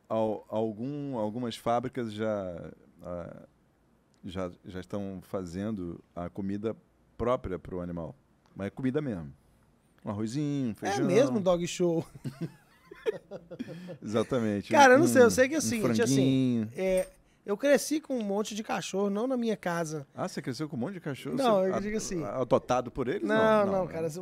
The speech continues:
Speaker 2: o meu avô
Speaker 1: Era uma matilha.
Speaker 2: Não, meu avô, nas, nas minhas férias escolares, né, quando eu ia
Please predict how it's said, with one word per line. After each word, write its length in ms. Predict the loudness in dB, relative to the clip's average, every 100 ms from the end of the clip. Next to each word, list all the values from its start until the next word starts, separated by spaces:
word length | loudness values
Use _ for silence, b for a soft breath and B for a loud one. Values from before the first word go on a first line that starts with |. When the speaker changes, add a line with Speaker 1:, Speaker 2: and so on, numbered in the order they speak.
| -6
Speaker 2:
o 60 | 0
meu 180 | 6 8
avô 220 | 6 6
Speaker 1:
Era 100 | 6
uma 160 | 8 8
matilha. 640 | 2 -2 0 0 -2 -2
Speaker 2:
Não, 140 | 0
meu 200 | 6 8
avô, 460 | 8 4 0 -2 -2 -8
nas, 380 | -6 -4 -4 -10 _ b b b
nas 200 | -2 2
minhas 260 | 6 6 4
férias 380 | 2 2 0 -2
escolares, 680 | -4 0 2 4 4 0 -4
né, 180 | -6 -6
quando 220 | -6 -4
eu 100 | -2
ia 240 | 0 -2